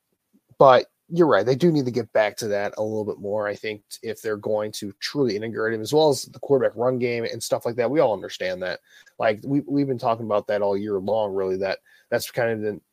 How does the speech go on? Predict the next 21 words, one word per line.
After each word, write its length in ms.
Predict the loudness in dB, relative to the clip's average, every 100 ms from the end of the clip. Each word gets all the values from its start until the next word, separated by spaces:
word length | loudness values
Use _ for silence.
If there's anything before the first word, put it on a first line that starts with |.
| 0
that's 160 | 0
kind 200 | 2 2
of 60 | 4
been 80 | 2
the 80 |
biggest 320 | 0 -2 -2 0
problem 260 | 2 2
with 120 | -4
this 120 | -4 0
offense 300 | 0 0 -6
in 60 |
terms 320 | -4 -4 -2 -2
of, 120 | -4 _ _ _
you 100 | -2
know, 80 | 0
unlocking 600 | 0 4 4 2 -6 -4
what 140 | -4
Justin 300 | -4 -8 -6
Fields 220 | -2 -2 0
does 280 | 0 0
well. 400 | 4 8 8 6